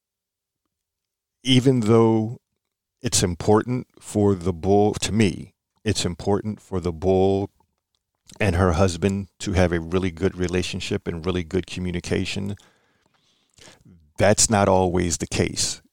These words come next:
It's one of those things that it's, it's beautiful when it's there, but it's not always there. Like, these dynamics do occur, you know, even if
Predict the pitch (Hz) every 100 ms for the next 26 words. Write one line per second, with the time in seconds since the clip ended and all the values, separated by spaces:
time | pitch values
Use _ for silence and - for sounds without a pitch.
0 | _ - - 104 98 92 90 - 90 90
1 | 87 87 85 82 - - 98 - - -
2 | 101 - 85 82 98 104 - 95 90 87
3 | 95 87 80 80 113 85 82 87 _ _
4 | _ 87 76 104 92 - 101 98 87 -
5 | 92 90 85 85 80 80 90 76 80 76
6 | 80 - 95 95 92 - - _ _ _
7 | _ _ _ _ _ _ - 95 92 95
8 | 87 85 - 82 98 92 85 - - 117
9 | 98 85 80 - _ _ _ _ _ _
10 | - _ _ _ _ _ _ _ _ _
11 | _ 110 82 80 - 104 98 92 92 90
12 | 92 _ _ 107 95 -